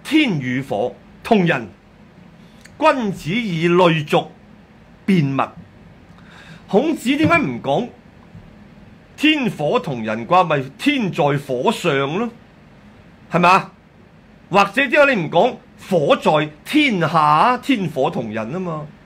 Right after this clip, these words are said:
佢講係天與火，佢意思呢兩個卦，呢兩樣嘢係水乳交融，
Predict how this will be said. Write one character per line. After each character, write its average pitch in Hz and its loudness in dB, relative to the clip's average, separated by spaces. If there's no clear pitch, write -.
佢 311 0
講 214 2
係 185 0
天 240 2
與 110 -8
火， 95 -14
佢 262 0
意 269 0
思 - -6
呢 320 -4
兩 240 4
個 214 0
卦， 202 0
呢 294 0
兩 220 2
樣 202 4
嘢 185 0
係 214 2
水 226 0
乳 160 -2
交 220 -2
融， 104 -6